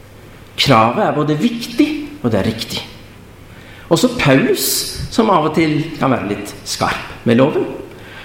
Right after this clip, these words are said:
han, eh, sier i Romerbrevet kapittel sju vers tolv at den er hellig.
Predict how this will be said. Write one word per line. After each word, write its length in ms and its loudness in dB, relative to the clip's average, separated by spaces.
han, 300 6
eh, 160 2
sier 420 0
i 400 0
Romerbrevet 800 2
kapittel 380 0
sju 240 2
vers 300 0
tolv 180 2
at 240 -2
den 160 0
er 240 -2
hellig. 280 -2